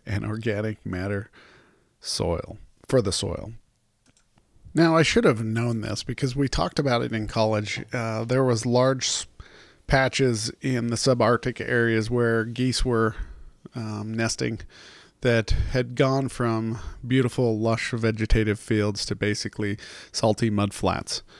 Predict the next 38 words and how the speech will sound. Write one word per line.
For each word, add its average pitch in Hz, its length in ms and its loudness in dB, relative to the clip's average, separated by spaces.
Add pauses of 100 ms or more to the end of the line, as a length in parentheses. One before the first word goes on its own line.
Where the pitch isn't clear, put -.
(200)
because 113 460 0
of 110 380 -2
the 120 140 4
amount 117 320 2
of 107 140 -2
geese, 110 300 2
the 107 120 -2
amount 104 280 2
of 98 100 -2
grazing. 98 640 0
They 92 140 -2
had 92 120 -4
just - 300 -6
plucked - 340 -2
it - 80 -8
clean, 101 600 0
and 101 260 -2
then 110 200 0 (100)
every 143 200 4
time 139 280 6
they 123 100 4
came 123 300 4
back, 127 300 4
they 101 100 0
came 117 260 0
back 110 220 0
to 107 80 -4
the 101 120 -2
same 123 340 -2
spot, - 440 4 (320)
and 107 300 -2
they 117 100 4
just 123 240 2 (720)
created 131 540 4 (480)
more 113 280 2
and 104 220 -2
more 98 320 -4
issues. 90 540 -6